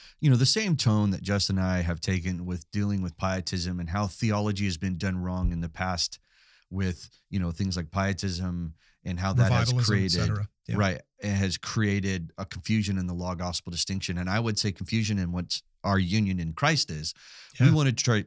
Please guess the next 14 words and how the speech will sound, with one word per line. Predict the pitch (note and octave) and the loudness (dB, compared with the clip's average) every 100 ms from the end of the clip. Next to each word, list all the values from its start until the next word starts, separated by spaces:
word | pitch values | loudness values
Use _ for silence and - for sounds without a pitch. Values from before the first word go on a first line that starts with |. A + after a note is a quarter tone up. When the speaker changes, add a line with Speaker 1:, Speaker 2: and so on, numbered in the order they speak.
| - | -2
Speaker 1:
the | - | 0
same | G2 A#2 F#2+ F2+ E2 | 2 4 2 0 -2
situation | - G2 F#2+ G#2+ G2+ | -4 -2 0 0 0
and | F2+ F#2 | -2 -4
acknowledge | E2 G2+ G#2+ A#2+ G2+ E2+ - | 0 2 6 6 4 2 -2
that | F#2+ | 0
in | F#2+ | 0
the | E2+ | -2
past, | - - C3 F#2+ F2 - - - _ _ _ - | -4 4 6 6 4 0 -2 -6 _ _ _ 0
this | A#2 - | 2 4
has | F#2+ | 2
been | F2 F#2+ | 0 0
done | E2+ F#2+ | 0 0
wrong. | E2+ E2+ F2+ E2+ D#2 D#2 | 0 0 0 0 -2 -6